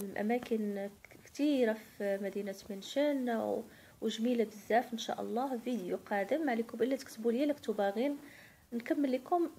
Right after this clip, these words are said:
ن-، نعمل لكم تتمه. وهنا الشواكب كتشوفوا الناس جالسين في الق-، برا في الشارع مثل الدول العربيه، وهذا الصف كله من هاد الجهه والجهه، والصف كله فيها فقط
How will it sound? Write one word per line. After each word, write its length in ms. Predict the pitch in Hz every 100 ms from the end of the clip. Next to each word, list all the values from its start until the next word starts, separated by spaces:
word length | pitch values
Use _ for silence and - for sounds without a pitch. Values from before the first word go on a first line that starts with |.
| -
ن-، 500 | 240 233 220 220 220
نعمل 260 | 226 226 233
لكم 240 | 269 302
تتمه. 580 | 294 240 - 214 202 254
وهنا 200 | 302 233
الشواكب 560 | 226 - 214 214 214 -
كتشوفوا 420 | 208 - 208 254
الناس 240 | 202 185
جالسين 480 | 208 190 185 - 226
في 120 | 226
الق-، 260 | 190 - -
برا 440 | 180 185 180 214
في 80 | 226
الشارع 440 | - - 190 220 214
مثل 180 | - -
الدول 720 | 240 208 185 185 - - 208
العربيه، 520 | 170 165 170 - 160 - - - - -
وهذا 160 | 330 285
الصف 360 | - - - -
كله 640 | 349 349 349 339 302 277
من 120 | 269
هاد 120 | 269
الجهه 220 | 226 226 240
والجهه، 320 | 226 240 254
والصف 360 | 254 - 240
كله 260 | - 294 254
فيها 440 | - 247 226 220
فقط 580 | 214 285 - - - -